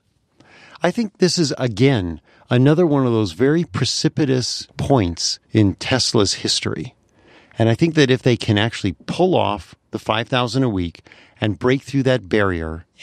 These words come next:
and the shorts, whoever they are, the gas companies, the other automakers, the financial people who are just betting the,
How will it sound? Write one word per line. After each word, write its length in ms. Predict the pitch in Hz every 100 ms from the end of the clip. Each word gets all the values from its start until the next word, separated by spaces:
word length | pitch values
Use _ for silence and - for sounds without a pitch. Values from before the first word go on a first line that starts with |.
| -
and 220 | 107 104
the 60 | 95
shorts, 760 | - - 139 135 - - - - _ _ _
whoever 320 | 131 143 156
they 160 | 135 110
are, 340 | 92 87 101 _ _ _ -
the 100 | 113
gas 320 | 110 113 -
companies, 800 | 123 110 120 113 110 113 104 - _ _ _
the 280 | 107 92 87 -
other 240 | 131 123
automakers, 1080 | 123 110 113 107 104 107 113 104 104 95 - _ _
the 340 | - 95 90 - - _
financial 540 | - 107 107 135 - 120
people 320 | 123 123 123
who 120 | 110
are 120 | 110
just 240 | 90 117 - -
betting 440 | 101 113 120 120
the, 260 | 98 90